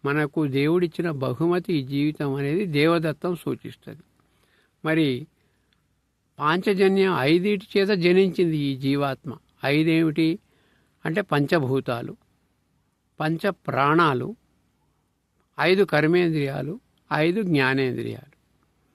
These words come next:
అంటే ఐదు సంఖ్యను సూచించేది పాంచజన్యం.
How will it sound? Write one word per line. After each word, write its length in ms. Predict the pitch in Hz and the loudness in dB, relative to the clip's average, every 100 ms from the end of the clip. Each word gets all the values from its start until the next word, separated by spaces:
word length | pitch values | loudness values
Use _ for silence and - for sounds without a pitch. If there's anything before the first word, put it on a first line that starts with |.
| _ _ _ _ - | _ _ _ _ -6
అంటే 180 | 180 190 | -4 0
ఐదు 320 | 160 165 202 | 2 2 2
సంఖ్యను 720 | 196 196 196 - 190 160 151 190 _ _ _ | 0 -2 -2 -2 -2 0 -4 -8 _ _ _
సూచించేది 680 | - 175 185 175 - 170 214 | -2 -2 0 -2 -2 -2 -2
పాంచజన్యం. 840 | - 156 165 160 139 131 123 127 | -2 -2 0 -2 -4 -2 -4 -8